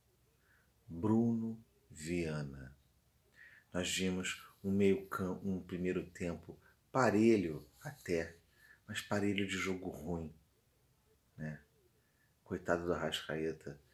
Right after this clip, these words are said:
Saiu de covid, emendou Copa América e ainda chega aqui com a função de salvar Rogério Ceni. Pois bem, aquele mole generalizado no início,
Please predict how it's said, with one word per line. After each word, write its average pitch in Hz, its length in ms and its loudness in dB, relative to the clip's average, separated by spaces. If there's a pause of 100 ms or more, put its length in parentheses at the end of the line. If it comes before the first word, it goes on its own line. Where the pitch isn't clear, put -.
(340)
Saiu 90 320 -2
de 95 100 -2
covid, 90 640 0
emendou 87 340 -2
Copa 90 280 0
América 87 520 0
e 92 40 2
ainda 85 160 0
chega 101 340 0
aqui - 460 -4 (260)
com - 100 -4
a 90 80 -2
função 101 680 2
de 104 120 -2
salvar 87 640 6
Rogério 85 360 -2
Ceni. 76 560 -8 (1700)
Pois 80 160 -4
bem, 76 340 -6 (640)
aquele 95 400 -4
mole 95 440 2
generalizado 80 1120 -2 (640)
no 85 100 -10
início, 90 640 -4